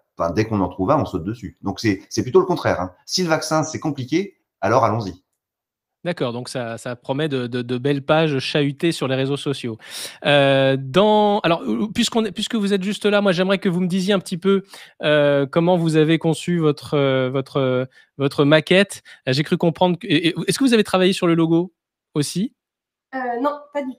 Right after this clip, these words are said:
Speaker 3: tout. Euh, donc, le logo, c'est, c'est la direction artistique, euh, qui, euh, qui s'en est, euh, qui s'en est chargée. Euh, moi, mon travail, c'est plus particulièrement la,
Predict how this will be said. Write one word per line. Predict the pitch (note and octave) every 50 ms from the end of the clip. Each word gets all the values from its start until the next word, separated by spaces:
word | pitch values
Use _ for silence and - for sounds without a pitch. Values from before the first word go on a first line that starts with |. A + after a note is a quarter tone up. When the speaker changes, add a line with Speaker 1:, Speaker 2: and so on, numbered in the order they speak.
| -
Speaker 3:
tout. | - D4 E4 F#4 - - -
Euh, | A3+ A3 G#3+ G#3+ G#3 G#3 G#3 G3+ G#3
donc, | G3+ G#3 G#3+ - -
le | A3 G#3+ G#3+ G#3+ G#3 G#3
logo, | G3+ G#3 A3 G3+ G3+ A#3+ C4+
c'est, | C4+ - - A3 G#3 G3+ G3 G3 F#3+ F#3+ F#3+ G3+
c'est | F#3+ - - - G3 F#3+ -
la | F#3+ F#3 F#3+ F#3+
direction | G3 A3+ A#3+ A#3 A3 G#3+ - - A#3+ A3+
artistique, | G#3+ G#3+ - - G#3 - - - A#3+ A#3 _ - G#3+
euh, | F#3+ F#3+ F#3+
qui, | - - G3+ G3 F#3+
euh, | F#3+ F#3 F#3 F#3
qui | F#3 - _ G#3+ G3+
s'en | G3 - G3+ G3 F#3+ G3
est, | F#3+ F#3+ F#3+ F#3+
euh, | F#3 F3+ F3+ - -
qui | - -
s'en | - - G#3+ G#3 G#3
est | G#3
chargée. | - - G#3+ G#3 G#3 G#3+ A#3+ C4+ D#4+ - - _ _ _ _ _ _ _ _ _ _ G#3
Euh, | G#3+ G#3+
moi, | G#3+ A3+ B3
mon | C#4 C4 A#3+
travail, | - - G#3+ G#3+ A#3+ C#4+ C#4+
c'est | C#4+ - A3+ A3 G#3+ G#3+ G#3 G#3 G3+ G3+ G3 G3 - _
plus | _ - A3
particulièrement | - A3 A3 - - - - G#3 G#3+ G#3 G3+ A3 A3+ A#3 A#3
la, | G#3+ G3 F#3+ F#3+ F#3 F#3 F#3 F3+ F3+ F3+ F3+ -